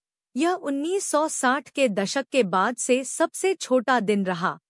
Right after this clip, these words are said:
जब से वैज्ञानिकों ने समय मापने के लिए परमाणु घड़ियों का उपयोग करना शुरू किया था। छब्बीस जुलाई को सामान्य से एक दशमलव पाँच शून्य मिलीसेकंड कम, जो कि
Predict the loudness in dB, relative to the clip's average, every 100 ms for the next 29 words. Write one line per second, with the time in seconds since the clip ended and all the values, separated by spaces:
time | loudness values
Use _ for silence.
0 | _ _ -6 0 0 0 0 2 2 2
1 | 2 2 0 -2 -2 -2 -2 0 0 0
2 | 0 0 -2 -2 -4 -2 0 2 0 0
3 | 0 2 0 0 -4 -2 0 0 -2 -2
4 | -4 -2 -6 -2 0 0 0 -2 0 -2
5 | -4 -4 -2 -2 -2 -4 -4 -6 -6 -6
6 | _ _ _ _ _ _ _ _ _ _
7 | -4 0 2 4 4 2 0 2 2 0
8 | -2 -4 -2 0 0 0 -2 -2 -4 -2
9 | -4 -4 -4 -4 -2 -2 -2 -4 -2 -2
10 | -2 -2 -2 0 -4 -6 -6 -4 -4 -2
11 | 0 0 0 -2 0 -4 -2 -2 -2 0
12 | 0 0 -4